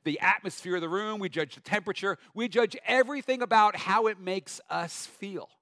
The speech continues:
Not, did it really honor God? "Well, I didn't like that first song. It was too slow.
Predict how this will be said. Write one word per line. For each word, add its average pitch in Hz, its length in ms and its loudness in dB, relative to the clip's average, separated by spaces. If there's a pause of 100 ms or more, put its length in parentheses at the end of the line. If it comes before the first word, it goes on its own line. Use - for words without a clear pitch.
(760)
Not, 156 480 2 (320)
did 180 180 4
it 190 140 0
really 139 560 -4 (320)
honor 120 460 -4 (280)
God? 110 300 -8 (1800)
"Well, 131 440 0 (840)
I 127 100 0
didn't 143 200 0
like 127 240 -2
that 113 120 -8
first 117 300 -12
song. 104 340 -8 (1000)
It 170 40 -8
was 170 100 -10
too 151 140 -8
slow. 113 400 -8